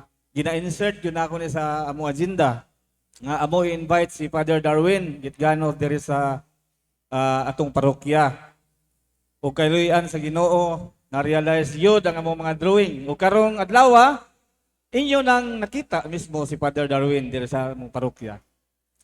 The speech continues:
Muna nga mapasalamaton kog dako sa Dios tungod kay iyang gitugot ang among mga plano, iyang giubanan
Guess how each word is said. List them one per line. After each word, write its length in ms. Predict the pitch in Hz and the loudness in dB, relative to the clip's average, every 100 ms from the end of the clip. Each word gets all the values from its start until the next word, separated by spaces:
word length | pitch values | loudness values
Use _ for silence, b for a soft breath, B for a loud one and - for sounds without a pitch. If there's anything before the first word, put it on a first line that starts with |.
| _ _ _ | _ _ _
Muna 240 | 151 160 175 | 0 2 4
nga 80 | 170 | 2
mapasalamaton 720 | 170 160 170 175 185 185 180 | 0 0 2 4 4 2 -2
kog 160 | 170 | -4
dako 320 | 175 190 202 180 | -4 0 0 0
sa 80 | |
Dios 560 | 175 175 240 254 - - _ _ _ _ _ _ | 0 4 4 2 -4 -18 _ _ _ _ _ _
tungod 320 | - 151 160 160 | -8 0 0 0
kay 320 | 151 151 147 | 0 0 0
iyang 240 | 147 147 | -2 -2
gitugot 560 | 143 139 170 160 175 175 139 | -6 -4 -4 2 2 2 -2
ang 160 | 135 | -10
among 320 | 139 147 143 | -10 -10 -8
mga 160 | 139 135 | -8 -8
plano, 640 | 151 160 165 170 165 160 _ _ _ _ _ _ - | -2 -2 0 -2 -4 -6 _ _ _ _ _ _ -8
iyang 320 | 131 143 135 | -4 -4 -6
giubanan 480 | 135 123 131 160 | -8 -4 -4 -2